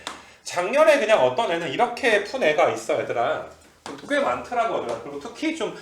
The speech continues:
잘하는 친구일수록 이렇게 좀 고배 법칙으로 풀어버리면 되는데,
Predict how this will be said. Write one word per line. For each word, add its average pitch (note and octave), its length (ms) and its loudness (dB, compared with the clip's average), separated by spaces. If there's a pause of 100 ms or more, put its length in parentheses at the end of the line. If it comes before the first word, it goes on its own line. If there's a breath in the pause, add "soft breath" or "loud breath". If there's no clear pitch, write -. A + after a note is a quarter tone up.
(280 loud breath)
잘하는 C#4 600 4
친구일수록 B3 800 0
이렇게 - 260 0
좀 D#3+ 160 -6
고배 G3+ 300 2
법칙으로 F#3 360 2
풀어버리면 G3+ 520 2
되는데, B2+ 600 -6